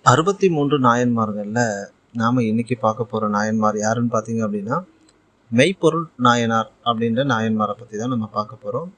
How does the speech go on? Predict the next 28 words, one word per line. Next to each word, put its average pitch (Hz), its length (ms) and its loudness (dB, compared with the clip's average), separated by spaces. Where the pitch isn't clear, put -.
இந்த 180 260 0
மெய்ப்பொருள் 151 460 0
நாயனார் 123 480 2
அவர் 117 260 -2
பார்த்தீங்க 117 280 -4
அப்படின்னா, 113 600 -6
சேதி 156 520 0
நாடு 113 480 0
அப்படின்ற 117 400 0
ஒரு 104 140 -6
நாட்டை 107 380 0
ஆட்சி 117 400 0
செஞ்சு 107 140 -4
வந்த 104 200 -2
ஒரு 113 200 0
குறுநில 117 420 0
மன்னர் 107 420 -2
அப்படின்னு 107 240 -2
தான் 104 120 -6
சொல்லலாம். 98 420 -10
இவருடைய 170 520 2
ஆட்சி 131 300 0
காலத்துல 113 600 -2
மக்கள் 131 420 -4
ரொம்ப 160 560 0
சுபிக்ஷமா 131 560 0
வாழ்ந்துட்டு 113 380 -2
வர்றாங்க. 104 480 -6